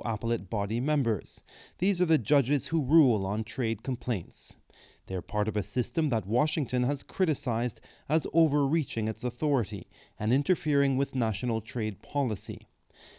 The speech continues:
As a result, the body, a kind of appeals court for international trade, now lacks the minimum three judges required to hear more cases. The court is effectively paralyzed.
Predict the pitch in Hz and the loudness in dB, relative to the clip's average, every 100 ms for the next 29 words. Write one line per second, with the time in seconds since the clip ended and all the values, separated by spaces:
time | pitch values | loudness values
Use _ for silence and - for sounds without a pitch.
0 | - 117 107 101 98 123 117 156 - - | -2 -2 0 -2 0 2 2 0 -6 -20
1 | _ - 85 110 151 110 117 117 - 135 | _ -10 -2 4 4 4 0 -2 -4 -2
2 | 123 117 101 - - 120 - 170 147 120 | 0 0 -2 -10 -12 -10 -4 2 2 2
3 | - 127 120 127 131 110 123 113 - 110 | -2 -2 -2 0 0 0 -2 -2 -4 -6
4 | 101 - 170 160 135 123 - _ _ _ | -6 -6 0 2 2 -2 -8 _ _ _
5 | - 123 185 165 147 139 - - 151 147 | 0 2 4 2 2 0 -2 -2 0 2
6 | 131 127 131 - - 143 117 131 139 110 | 2 0 -2 -6 -6 -4 -2 -2 -2 0
7 | 120 117 131 - 160 127 110 104 _ _ | -2 -4 -8 -4 0 0 -2 -4 _ _
8 | - 110 123 113 107 101 101 - 120 92 | -8 -6 -2 0 0 -2 -4 -4 -4 -4
9 | - - - - _ _ - _ - _ | -8 -16 -18 -20 _ _ -20 _ -20 _
10 | 92 - - 156 127 127 - _ _ 98 | -14 -10 0 2 2 -2 -12 _ _ -6
11 | 120 - 98 - 104 113 120 - 120 92 | -4 -4 -6 -6 -6 -6 -6 -4 -2 -2
12 | 87 82 - - - | -4 -6 -12 -18 -20